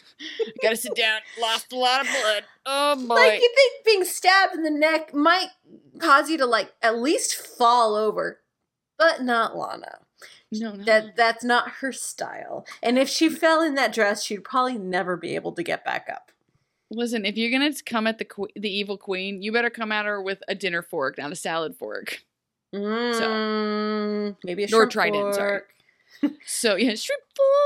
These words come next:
Speaker 2: Yeah, so she does, she does reverse the magic and takes the, uh, because, because the one, the evil queen's one, uh, mistake was not making it so, like, her, her, the cuff could, could have just been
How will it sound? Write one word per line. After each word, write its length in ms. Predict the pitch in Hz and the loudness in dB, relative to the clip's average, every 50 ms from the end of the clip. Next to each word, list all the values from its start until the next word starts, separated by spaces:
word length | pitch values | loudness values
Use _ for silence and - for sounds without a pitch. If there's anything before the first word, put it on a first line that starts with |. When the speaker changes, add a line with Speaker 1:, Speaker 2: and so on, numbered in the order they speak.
| 571 571 571 | 4 4 4
Speaker 2:
Yeah, 180 | 539 277 262 254 | 4 4 4 4
so 140 | 262 - 285 | 2 0 -2
she 220 | 277 - - 302 254 | -2 0 -2 -2 2
does, 480 | 214 285 285 294 302 294 - - 220 - | 4 4 6 6 4 2 -2 -8 -6 -6
she 140 | - 277 214 | -6 -2 2
does 380 | 277 277 277 277 269 247 233 - | 4 4 4 2 0 -2 -6 -4
reverse 800 | 220 233 247 233 208 220 240 247 247 247 247 - - - - - | 0 2 2 2 2 2 2 2 2 2 0 -4 -6 -8 -8 -8
the 160 | 185 185 214 214 | -6 -4 -4 0
magic 680 | 220 240 240 247 247 240 247 247 247 247 247 - - | 2 4 4 4 4 2 2 2 0 0 0 -4 -8
and 220 | - 214 208 208 - | -6 -6 -6 -6 -6
takes 560 | - 254 233 220 220 - - - - - - - | -4 -2 -2 -2 -4 -6 -10 -10 -10 -10 -12 -14
the, 440 | 190 180 196 214 208 202 202 196 - | -12 -8 -6 -4 -4 -2 -4 -2 0
uh, 180 | 190 185 180 185 - | 0 0 0 -2 -4
because, 260 | - - - - - - - - - - - _ _ _ _ - | -4 -4 -4 -4 -6 -12 -16 -20 -20 -20 -20 _ _ _ _ -8
because 280 | 254 240 269 269 247 226 | -2 0 2 2 4 6
the 160 | 277 285 294 | 6 6 8
one, 140 | 311 330 330 - 262 | 6 4 2 2 4
the 220 | 285 285 285 277 - 294 | 6 6 6 6 4 2
evil 200 | 349 330 330 330 | 0 0 0 -2
queen's 460 | - - 339 320 311 311 302 294 285 | 0 0 0 0 2 0 0 0 0
one, 540 | - 294 294 339 370 370 359 359 330 285 - - - | 0 2 2 4 4 4 4 4 2 -2 -4 -2 0
uh, 360 | 226 226 214 208 202 190 190 208 | 2 2 4 4 2 2 0 0
mistake 560 | 208 208 - - - - 220 214 233 233 - - - | -2 -4 -4 -4 0 2 2 2 2 0 -4 -8 -4
was 320 | - 220 214 208 208 202 | 0 2 2 4 2 2
not 300 | 220 233 240 247 247 233 | 2 2 2 2 2 2
making 380 | 233 226 226 220 233 226 220 220 | 0 -2 -2 -2 -4 -4 -2 0
it 200 | 214 190 - - | -2 -2 -2 -4
so, 400 | - - 220 202 202 196 190 160 | -2 2 2 4 4 4 2 2
like, 200 | 214 220 208 - | 0 -2 -4 -2
her, 260 | - 302 370 415 - - - | 0 0 0 0 0 -4 -6
her, 80 | 269 | -4
the 120 | 247 277 285 | -4 -4 -2
cuff 220 | - - 494 466 - | 2 2 0 2 0
could, 140 | - 311 - - - - - | -2 -4 -4 -4 -6 -8 -6
could 180 | - - 427 440 | -2 0 2 2
have 120 | 415 339 | 2 2
just 220 | - 330 311 320 - | 0 0 0 0 0
been 200 | 277 269 247 - | -2 -2 -2 -4